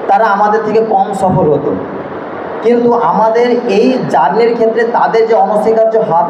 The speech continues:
আছে, সুতরাং আমাদের থেকে তিনারা বেশি সফল। অর্থাৎ বোঝাতে চাইলাম,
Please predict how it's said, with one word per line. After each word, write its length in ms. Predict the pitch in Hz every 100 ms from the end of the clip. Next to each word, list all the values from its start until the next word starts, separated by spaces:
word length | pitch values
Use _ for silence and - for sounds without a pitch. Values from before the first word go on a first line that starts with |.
| -
আছে, 180 | 202 233 - - - -
সুতরাং 340 | - 220 220 220 220 170
আমাদের 300 | 196 226 233 226
থেকে 160 | 226 226 226
তিনারা 300 | 208 220 220 214
বেশি 220 | 190 190 -
সফল। 300 | 170 165 139 92 - - - - - - - - - - - - - 165
অর্থাৎ 200 | 170 233 208
বোঝাতে 260 | 208 220 240
চাইলাম, 300 | 247 240 190